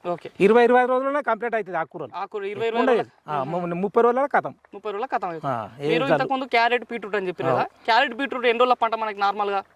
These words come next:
Speaker 2: క్యారెట్ తొంభై రోజులు.
Speaker 1: మ్మ్. ఇప్పుడు తొంభై రోజులు ఉన్నప్పుడు తొంభై రోజులు డ్రిప్ పైపు పంట మీద ఉంటుంది.
Speaker 2: అట్లాగే ఉంటుంది.
Speaker 1: పంట అయిపోయినాకనే
Speaker 2: ఆ,
Speaker 1: తీసేస్తాం.
Speaker 2: పంట అయిపోయినాక తీసేస్తాం.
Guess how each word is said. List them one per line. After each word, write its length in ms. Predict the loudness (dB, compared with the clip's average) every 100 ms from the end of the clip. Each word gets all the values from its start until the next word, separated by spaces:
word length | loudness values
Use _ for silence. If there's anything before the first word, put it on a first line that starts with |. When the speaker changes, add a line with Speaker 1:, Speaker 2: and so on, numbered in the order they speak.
| _
Speaker 2:
క్యారెట్ 360 | 2 4 4 2 2 0 0 -2
తొంభై 200 | 2 2
రోజులు. 240 | 2 -4 -8 -4 2 4 4 0 -8
Speaker 1:
మ్మ్. 100 | -6
ఇప్పుడు 160 | -6 2
తొంభై 300 | 2 4 2
రోజులు 140 | 0
ఉన్నప్పుడు 220 | 0 -4
తొంభై 260 | -6 0 0
రోజులు 180 | 0 -4
డ్రిప్ 160 | -2 2
పైపు 440 | 2 0 0 0 0
పంట 140 | -2
మీద 180 | -2 -2
ఉంటుంది. 220 | -2 -2
Speaker 2:
అట్లాగే 260 | 0 2 0
ఉంటుంది. 200 | 0 -6 _ _ _
Speaker 1:
పంట 160 | -2 0
అయిపోయినాకనే 420 | -2 -2 -4 -4
Speaker 2:
ఆ, 40 | -4
Speaker 1:
తీసేస్తాం. 320 | 0 0 0 -6 -8
Speaker 2:
పంట 220 | -4 -4
అయిపోయినాక 460 | -4 -6 -6 -6
తీసేస్తాం. 420 | -6 -4 -4 -6